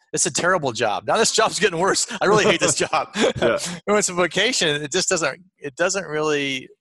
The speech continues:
Speaker 1: you know, you wanna go after challenge. First of all, you want challenges and, you know, the, the give
Speaker 2: Yeah.
Speaker 1: back now. Now you're getting into this situation where you've get-, you made your money, you, you, you've got your respect or whatever you want in that first mountain. But now the second mountain is about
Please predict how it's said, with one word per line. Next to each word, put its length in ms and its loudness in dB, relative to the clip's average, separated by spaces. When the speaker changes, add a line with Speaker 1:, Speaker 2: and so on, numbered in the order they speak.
Speaker 1:
you 120 -12
know, 300 -4
you 300 -12
wanna 240 -2
go 140 -4
after 260 -6
challenge. 500 -10
First 180 -8
of 40 -12
all, 60 -2
you 140 -10
want 240 -6
challenges 500 -8
and, 140 -20
you 100 -16
know, 200 -12
the, 100 -20
the 80 -12
give 180 -2
Speaker 2:
Yeah. 60 -4
Speaker 1:
back 300 -4
now. 240 -10
Now 100 -4
you're 120 -8
getting 220 -8
into 200 -12
this 160 -6
situation 540 -8
where 80 -14
you've 160 -20
get-, 180 -6
you 120 -12
made 240 -4
your 80 -8
money, 240 -4
you, 200 -18
you, 140 -20
you've 100 -20
got 260 -6
your 80 -16
respect 500 -6
or 20 -14
whatever 240 -8
you 200 -14
want 340 -6
in 80 -12
that 140 -12
first 320 -12
mountain. 320 -8
But 140 -12
now 180 -4
the 60 -6
second 340 -2
mountain 220 -6
is 100 -14
about 320 -6